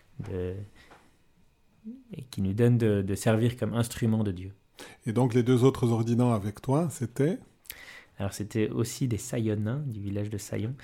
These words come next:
Speaker 2: Tous ?
Speaker 1: Donc, absolument. Mon frère Simon, mon grand frère, qui a deux ans de plus que moi, et puis Christian Thur, qui a été ordonné diacre permanent, qui est aussi originaire du même village.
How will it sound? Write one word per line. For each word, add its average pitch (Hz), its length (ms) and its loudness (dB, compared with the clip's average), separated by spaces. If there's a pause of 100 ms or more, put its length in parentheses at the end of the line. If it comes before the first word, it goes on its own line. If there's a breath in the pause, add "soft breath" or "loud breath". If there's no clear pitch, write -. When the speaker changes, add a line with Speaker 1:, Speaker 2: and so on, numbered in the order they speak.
Speaker 2:
Tous ? - 300 8
Speaker 1:
Donc, 120 200 2 (680 loud breath)
absolument. 104 560 -4
Mon 120 160 2
frère 127 480 2 (160)
Simon, 123 540 -2 (340)
mon 104 120 -2
grand 107 200 -2
frère, 127 480 -4 (460 soft breath)
qui - 140 -14
a 110 40 -6
deux 113 240 -2
ans 127 60 2
de 120 60 -2
plus 120 240 -8
que - 100 -8
moi, 107 300 -2 (100)
et 110 100 -4
puis - 220 -12
Christian - 580 -4 (240)
Thur, 160 440 0 (260)
qui 113 200 -4
a 104 40 0
été 101 200 -4
ordonné 98 520 -2
diacre 104 280 -6
permanent, 98 420 -6 (160)
qui 104 160 -8 (460)
est 104 80 -6
aussi 101 240 -4
originaire 98 460 -2
du 92 100 -8
même 90 140 -8
village. - 380 -16